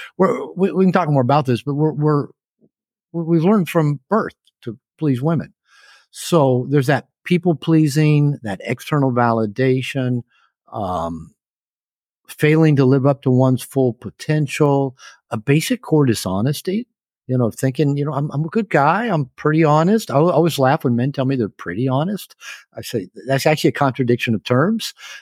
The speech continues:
Um, you're honest or you're not." Um, and, um, and just, you know,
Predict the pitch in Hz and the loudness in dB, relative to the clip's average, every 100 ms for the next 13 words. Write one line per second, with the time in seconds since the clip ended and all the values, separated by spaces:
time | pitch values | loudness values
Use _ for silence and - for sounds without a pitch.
0 | _ 139 123 107 107 104 123 147 131 143 | _ -2 2 2 0 -4 -2 0 2 2
1 | 175 - 139 113 98 98 156 214 _ - | 2 2 2 2 -2 -4 -8 -10 _ -20
2 | - _ _ 135 110 98 90 95 _ _ | -20 _ _ -6 -4 -4 -8 -14 _ _
3 | _ _ _ _ _ _ _ _ _ _ | _ _ _ _ _ _ _ _ _ _
4 | 123 139 143 147 135 123 107 113 _ _ | 0 2 4 4 2 2 0 -6 _ _
5 | _ _ _ _ _ _ _ _ _ _ | _ _ _ _ _ _ _ _ _ _
6 | _ _ _ _ _ _ _ - 160 156 | _ _ _ _ _ _ _ -6 -2 0
7 | 254 247 - - 156 180 190 185 135 - | 0 0 -6 -8 0 2 2 2 -4 -16